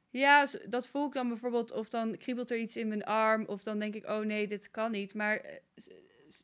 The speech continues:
ja, het is heel duidelijk. Ze hebben soms echt een soort van... ja, ze hebben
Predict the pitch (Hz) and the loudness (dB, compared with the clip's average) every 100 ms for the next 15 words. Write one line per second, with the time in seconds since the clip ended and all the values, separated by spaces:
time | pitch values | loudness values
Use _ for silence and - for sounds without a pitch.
0 | - 240 226 202 - 247 240 269 240 233 | -8 -2 -2 -2 -6 -4 -2 0 2 2
1 | 240 185 185 - - 214 220 233 240 226 | 2 0 -6 -10 -6 -4 -4 -6 -8 -6
2 | 233 233 - 214 226 220 214 208 202 - | -6 -6 -10 -6 -6 -4 -4 -4 -4 -10
3 | _ _ _ _ _ _ 254 233 226 233 | _ _ _ _ _ _ -4 -4 -4 -4
4 | 240 | -6